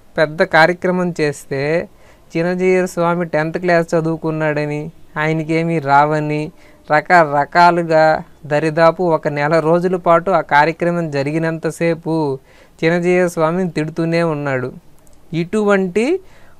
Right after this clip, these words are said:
ఒక హిందూ ద్వేషిని ఈరోజు పార్టీలో పెట్టుకొని,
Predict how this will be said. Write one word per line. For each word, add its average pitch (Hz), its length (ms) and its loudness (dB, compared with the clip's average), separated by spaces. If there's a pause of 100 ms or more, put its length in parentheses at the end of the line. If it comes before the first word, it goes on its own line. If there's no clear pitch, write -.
ఒక 165 200 2
హిందూ 190 520 -2
ద్వేషిని 160 880 -2 (480)
ఈరోజు 196 400 2
పార్టీలో 180 600 4
పెట్టుకొని, 160 720 -4